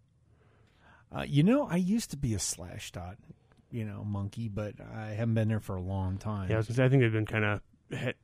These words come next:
Speaker 2: that's been kinda what's been happening is people have kinda been going to other sources.
Speaker 1: Mm-hmm. Yeah. So is it, uh, is it a, a news source for you? Do you use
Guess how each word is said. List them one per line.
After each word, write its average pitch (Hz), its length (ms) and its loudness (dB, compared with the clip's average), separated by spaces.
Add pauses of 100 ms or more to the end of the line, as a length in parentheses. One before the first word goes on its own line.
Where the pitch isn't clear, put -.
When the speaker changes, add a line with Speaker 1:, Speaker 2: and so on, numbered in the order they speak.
Speaker 2:
that's 117 280 -2
been 107 160 -2
kinda 104 160 0
what's 101 220 -4 (160)
been 110 140 0
happening 101 320 0
is 98 80 -4
people 104 160 -4
have 101 100 -6
kinda 104 180 -4
been 101 200 -4 (500)
going 113 220 4
to 98 80 4
other 107 160 2
sources. 110 540 2 (300)
Speaker 1:
Mm-hmm. 110 300 0 (1000)
Yeah. 104 400 -4 (460)
So 107 640 -2
is 117 260 -2
it, 110 160 2 (140)
uh, 107 300 2 (100)
is 123 200 0
it 120 80 4
a, 113 320 -4
a 123 40 4
news 120 280 8
source 139 320 2
for 143 160 -2
you? 156 280 4 (200)
Do 120 80 -6
you 120 400 2 (200)
use 117 240 -2